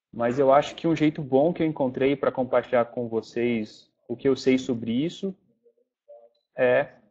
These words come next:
mostrando como eu coloco isso em prática na WebGo, que é a empresa onde eu trabalho.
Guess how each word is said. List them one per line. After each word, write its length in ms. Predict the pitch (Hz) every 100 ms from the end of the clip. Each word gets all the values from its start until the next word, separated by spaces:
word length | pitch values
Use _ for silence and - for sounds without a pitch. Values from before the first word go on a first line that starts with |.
| _ _ _ _ _ _ -
mostrando 500 | 151 170 165 175 185
como 260 | 160 165
eu 80 | 185
coloco 380 | 185 160 160 165
isso 140 | 160
em 60 | 151
prática 540 | 135 139 - 165 165 156
na 360 | 143 143 143
WebGo, 580 | 151 151 165 131 131 160 _ _ _ _ _ _
que 260 | _ 151
é 380 | 120 120 139 - _ _ _ _ _ _ _ _ -
a 80 |
empresa 440 | 131 131 127 127 135
onde 120 | 135
eu 100 | 139
trabalho. 500 | 165 156 107 -